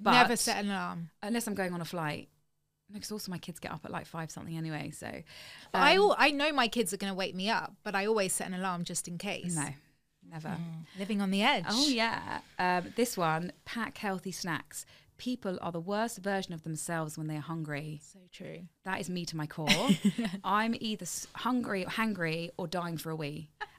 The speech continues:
Speaker 2: And both of those things make you really stre-
Speaker 1: Angry.
Speaker 2: <laughs> So that was a good one.
Speaker 1: So
Speaker 2: We
Speaker 1: you
Speaker 2: do
Speaker 1: pack snack-, mm.
Speaker 2: So I bo-, I do get my bag ready for work the night before. So I put in,
Speaker 1: Yeah.
Speaker 2: like, my apple,
Speaker 1: Oh, I
Speaker 2: protein
Speaker 1: don't
Speaker 2: bar.
Speaker 1: do that. I just literally, as I'm leaving, I'll just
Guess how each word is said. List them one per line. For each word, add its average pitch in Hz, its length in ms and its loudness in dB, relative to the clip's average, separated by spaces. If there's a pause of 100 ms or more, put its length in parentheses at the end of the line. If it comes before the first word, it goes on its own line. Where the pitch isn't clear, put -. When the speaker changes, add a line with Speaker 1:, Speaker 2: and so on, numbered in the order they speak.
Speaker 2:
And 185 120 -2
both 208 200 4
of 196 80 -2
those 190 180 0
things 165 260 -2
make 165 140 -2
you 175 160 -6
really 170 400 2
stre- 190 160 6
Speaker 1:
Angry. 190 420 4 (300)
Speaker 2:
<laughs> 254 340 6 (400)
So - 460 -2
that 214 140 6
was 196 100 2
a 190 40 -4
good 185 120 -2
one. 180 100 2
Speaker 1:
So 247 60 10
Speaker 2:
We 285 80 10
Speaker 1:
you 277 60 8
Speaker 2:
do 359 120 6
Speaker 1:
pack 277 200 6
snack-, 247 320 2 (280)
mm. 277 380 -6 (160)
Speaker 2:
So 247 140 0
I 254 40 4
bo-, 330 320 -2
I 240 80 4
do 285 160 0
get 285 140 -2
my 233 120 0
bag 214 260 0
ready 190 180 -2
for 196 140 -8
work 190 180 0
the 160 80 -4
night 165 160 -4
before. 170 280 -4
So 165 100 -6
I 160 40 -4
put 220 100 -14
in, 247 80 0
Speaker 1:
Yeah. 165 180 2
Speaker 2:
like, 165 100 -2
my 170 140 -4
apple, 180 580 -4
Speaker 1:
Oh, - 40 -20 (180)
I - 80 -20
Speaker 2:
protein 226 400 2
Speaker 1:
don't 180 100 -2
Speaker 2:
bar. 175 120 2
Speaker 1:
do 170 60 2 (160)
that. 160 220 0
I 202 140 -4
just 208 240 -2
literally, 196 360 -4
as 190 140 -2
I'm 185 140 -4
leaving, 170 320 -6
I'll 165 100 -8
just 160 300 -8